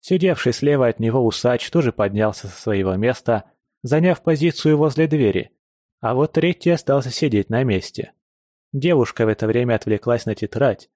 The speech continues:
лежавшую на конторке в углу комнаты, и что-то туда записывала. Я не спорил. Кинув мешок на пол, уселся напротив мужчины. Он был уже не молод, лет пятьдесят,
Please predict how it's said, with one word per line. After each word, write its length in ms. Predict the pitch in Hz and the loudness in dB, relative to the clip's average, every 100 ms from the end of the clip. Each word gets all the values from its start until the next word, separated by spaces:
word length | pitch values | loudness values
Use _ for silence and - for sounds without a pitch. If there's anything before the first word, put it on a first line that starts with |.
| _ 175 | _ -2
лежавшую 540 | 175 151 135 - 117 | 0 2 0 -2 -2
на 80 | 107 | -2
конторке 600 | 113 104 135 143 - 104 | -2 -2 0 -2 -2 0
в 60 | |
углу 260 | 104 120 156 | 0 2 0
комнаты, 560 | - 147 101 - - - _ _ _ - | 0 0 -2 -6 -8 -12 _ _ _ -4
и 180 | 127 156 | -2 -2
что-то 340 | - 185 185 | 0 2 2
туда 300 | 175 170 120 | 0 2 0
записывала. 840 | 107 135 117 101 110 92 87 82 - _ _ _ _ _ _ _ - | 0 -2 -2 -4 -2 -2 -2 -4 -10 _ _ _ _ _ _ _ -6
Я 240 | 147 185 | 0 2
не 120 | 180 | 2
спорил. 560 | 160 - 104 92 - - _ _ _ _ _ _ _ _ | 0 0 -2 -2 -6 -12 _ _ _ _ _ _ _ _
Кинув 360 | 185 196 147 120 | 0 2 2 0
мешок 400 | 113 - 120 127 | -2 0 0 0
на 180 | 147 | -2
пол, 220 | - 143 135 | 0 2 2
уселся 440 | - 160 160 147 | 2 0 0 0
напротив 480 | 143 - 147 147 - | -2 0 0 0 0
мужчины. 580 | 151 - 117 101 - - _ _ _ _ _ - | -2 -2 -4 -4 -6 -14 _ _ _ _ _ -4
Он 180 | 185 151 | 0 2
был 160 | 107 107 | 2 2
уже 220 | 107 104 | 2 0
не 140 | 98 | -2
молод, 480 | 95 131 107 92 _ _ _ - | 0 0 0 -4 _ _ _ -4
лет 260 | 165 175 - | 0 0 0
пятьдесят, 680 | 120 110 - 135 - - | 0 0 0 -2 -2 -6